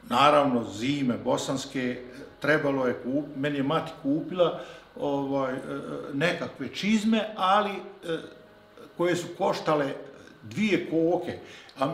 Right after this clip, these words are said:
a nismo ni imali ne-, nego te dvije, ali ona je, mi smo njih ufatili, ona je prodala na pijaci, kupila meni čizme nove. Međutim, slijedom okolnosti, priča će o to, objašnjava šta je dalje bilo, e, e, e, ja sam na kraju jedno veče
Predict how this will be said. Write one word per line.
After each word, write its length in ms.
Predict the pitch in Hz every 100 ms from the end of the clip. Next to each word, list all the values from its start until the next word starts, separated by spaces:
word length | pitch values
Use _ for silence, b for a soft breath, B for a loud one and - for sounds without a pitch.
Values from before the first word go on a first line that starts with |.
| 160
a 40 |
nismo 380 | 170 214 220 240
ni 140 | 185 214
imali 260 | 220 208
ne-, 240 | 196 175 180
nego 320 | 180 175 175 175
te 160 | 196 180
dvije, 480 | 123 196 240 233 202
ali 160 | 180 180
ona 180 | 208
je, 360 | 202 175 170 156
mi 180 | 165 185
smo 160 | 170 180
njih 200 | 196 165
ufatili, 440 | 208 - 220 220 175
ona 160 | 190
je 180 | 180 -
prodala 540 | 196 220 208 180 165
na 180 | 151 151
pijaci, 480 | 147 160 196 220 220 -
kupila 380 | 185 196 208 190
meni 300 | 196 190 -
čizme 440 | 202 214 202 208 208
nove. 300 | 143 120 92 B B B
Međutim, 600 | 143 135 233 - 233 147
slijedom 480 | - 175 220 214 170
okolnosti, 680 | 139 - 175 208 185 151 135
priča 380 | 180 180 - 123
će 180 | 147
o 40 | 143
to, 320 | 143 160 - 147
objašnjava 680 | 147 143 175 170 185 160
šta 160 | - 180
je 120 | 160
dalje 240 | 165 175 135
bilo, 460 | 120 151 202 202 B B B B -
e, 40 |
e, 840 | 160 156 156 156 170 160 151 - 143
e, 60 | 135
ja 240 | 143 185 214
sam 200 | 202 180
na 160 | 151
kraju 360 | - 170 202 170
jedno 260 | 180 180 170
veče 540 | 185 196 - 175